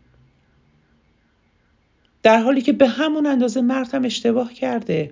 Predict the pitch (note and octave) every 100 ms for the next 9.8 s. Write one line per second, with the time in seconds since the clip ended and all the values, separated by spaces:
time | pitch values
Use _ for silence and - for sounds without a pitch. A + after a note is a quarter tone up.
0 | - F#3+ A3+ A3+ B3+ A#3+ B3 - - G#3
1 | F3 - D#3 - _ _ _ _ _ _
2 | _ _ _ _ _ _ _ - G3 G#3+
3 | A#3 B3+ G#3 B3 C#4 C#4+ - A#3+ F#3+ F3
4 | E3 D#3+ - - E3 D3 C3+ D3+ C#3+ -
5 | D#3 C#3+ D3+ D3 - C2+ D3 D3 - G#1
6 | - _ _ _ _ _ _ _ _ _
7 | _ _ _ _ _ _ _ _ _ _
8 | _ _ _ _ _ _ - - G#3 A3
9 | G3+ F#3+ G3+ G3+ G#3+ G#3+ A3+